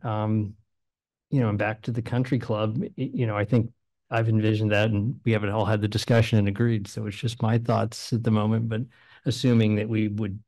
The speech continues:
even if we sold it, we would sell the developable pieces, um,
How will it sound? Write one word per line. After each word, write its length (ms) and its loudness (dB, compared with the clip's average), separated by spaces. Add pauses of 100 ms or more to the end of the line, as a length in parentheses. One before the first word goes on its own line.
(500)
even 200 6
if 120 0
we 100 4
sold 340 4
it, 100 4
we 140 -4
would 180 -2
sell 280 -2
the 120 -4
developable 720 -4
pieces, 540 -2 (600)
um, 560 -6